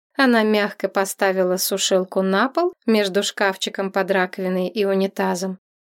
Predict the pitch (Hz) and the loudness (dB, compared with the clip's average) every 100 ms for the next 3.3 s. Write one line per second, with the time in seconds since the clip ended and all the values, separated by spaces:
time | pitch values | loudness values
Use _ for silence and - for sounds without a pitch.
0 | - 269 294 339 269 247 - 277 269 262 | 0 2 4 2 2 0 2 4 2 2
1 | 240 233 220 208 - 247 302 330 302 247 | 0 2 2 2 2 2 2 2 0 0
2 | 202 202 185 202 190 190 - 220 208 - | 0 -4 0 2 4 2 -2 -4 -4 -4
3 | 180 170 | -6 -6